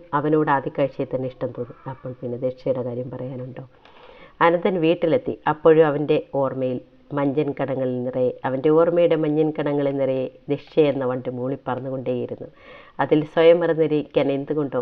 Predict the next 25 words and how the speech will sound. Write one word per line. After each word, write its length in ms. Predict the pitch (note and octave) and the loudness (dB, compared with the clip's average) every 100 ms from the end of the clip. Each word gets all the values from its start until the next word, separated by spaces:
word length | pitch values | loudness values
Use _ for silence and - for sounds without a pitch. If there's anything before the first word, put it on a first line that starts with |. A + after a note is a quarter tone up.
| - | -4
അവൻ 160 | B2 C3 | -6 -4
വല്ലാതെ 380 | B2+ B2 B2 B2 | -4 -2 -2 -2
ആഗ്രഹിച്ചു. 520 | A#2 A2+ B2 A2+ - A#2+ C3+ | -8 -6 -8 -8 -10 -10 -6
അതിൽ 200 | B2+ C3 B2+ | -4 -2 -4
അവൻ 180 | B2 C3 C3 | -6 -6 -6
മനസ്സിലാക്കിയ 600 | A#2+ - B2 B2 - C3 | -8 -10 -10 -10 -6 -8
ഒരു 80 | - | -8
സത്യമുണ്ട്. 520 | - G#2+ B2+ B2+ A2+ - _ - - - - _ _ | -10 -10 -10 -8 -10 -12 _ -20 -20 -20 -20 _ _
ദക്ഷ 260 | D3+ D3+ - D#3+ | -2 -2 -2 0
എന്ന 120 | B2+ B2 | 0 -4
അവൻ്റെ 240 | A#2+ B2+ | -6 -8
പച്ചക്കിളി 520 | C3+ B2+ F3+ - C3+ - - - | -8 -10 -12 -12 -12 -14 -20 -20
അത്രയധികം 600 | - E3 D3 B2+ B2+ D3+ - - | -8 -2 -2 -2 -6 -8 -8 -6
ആഴത്തിൽ 400 | C3 B2+ B2+ B2 | -2 -2 -4 -6
തന്നിൽ 340 | C3 B2 A#2+ A2+ - | -6 -6 -8 -10 -8
വേരൂന്നി 420 | C3+ C3 B2+ B2+ | -6 -2 -2 -4
കഴിഞ്ഞെന്ന്. 520 | - A#2+ - - - - - _ _ - - | -6 -8 -8 -12 -14 -20 -20 _ _ -20 -8
രുദ്രമഹാദേവർ 880 | D3+ F3 G#3+ F#3 F#3 E3+ D#3+ D3+ C#3+ | -4 2 2 0 -2 2 4 2 0
പുറത്തേക്ക് 400 | D#3+ - D#3 F3+ | -4 -2 -2 2
പോകാൻ 260 | E3+ D#3+ D3+ | 2 2 0
തയ്യാറായി 440 | C#3+ C#3+ C#3 C#3+ C#3 | 0 0 2 0 0
ഇറങ്ങി 220 | B2+ C3 | 0 0
വന്നു. 200 | A#2+ A#2 - - - - - - _ _ _ - | -2 -4 -10 -16 -20 -20 -20 -20 _ _ _ -6
ദാമോദരൻ 560 | F#3+ C#3+ D3 C#3+ D3 D3 | 0 2 2 0 -2 -2
ഫവീദയുടെ 460 | D#3 C#3 C#3+ C#3+ | -2 0 0 0